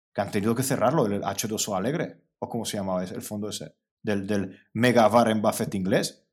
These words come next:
Entonces demostraron que no tienen nada de liquidez la mayoría de sus posiciones en renta fija. Y lo, y en un mercado alcista donde todo, todo,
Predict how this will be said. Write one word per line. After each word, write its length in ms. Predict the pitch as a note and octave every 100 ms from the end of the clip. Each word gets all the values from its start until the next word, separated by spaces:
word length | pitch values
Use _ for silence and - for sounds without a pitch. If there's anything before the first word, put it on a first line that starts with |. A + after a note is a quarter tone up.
| _ _ _ _ _ _ _
Entonces 140 | - G#2+
demostraron 500 | A#2 A2 - A2 C3+
que 80 | C#3+
no 100 | D3+
tienen 220 | E3 C#3
nada 180 | D3 C#3
de 60 |
liquidez 420 | A#2 A#2 G#2+ C#3
la 100 | C3+
mayoría 320 | A2 G2+ A2+ C#3+
de 100 | B2
sus 160 | G#2+
posiciones 520 | - A2 - - C#3 C#3+
en 80 | A#2+
renta 200 | A#2 -
fija. 460 | C#3 C3+ D3+ - _ _ _ _ _ _ _ _ _ _ - -
Y 120 | - C#3+
lo, 340 | B2+ B2+ -
y 520 | C#3 E3 A#3 - - -
en 180 | C3+ E3
un 140 | G#3
mercado 580 | G3+ E3+ E3+ F#3 G#3+ -
alcista 680 | A#2+ A2 - A3+ - - G#3+
donde 280 | E3 C3
todo, 460 | B2 G3 G3+ - - D#3 D#3+
todo, 320 | - F#3 G#3+